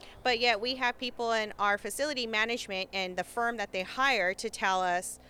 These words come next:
"Well, who is the A L U?"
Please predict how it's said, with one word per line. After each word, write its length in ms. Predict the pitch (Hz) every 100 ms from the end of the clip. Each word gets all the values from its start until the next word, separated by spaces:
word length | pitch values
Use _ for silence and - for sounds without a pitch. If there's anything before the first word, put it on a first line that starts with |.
| - -
"Well, 360 | 214 240 226 226 - - -
who 260 | - 381 403
is 160 | 320 269
the 180 | 269
A 220 | 240 233 220
L 160 | 208
U?" 380 | 226 233 156 98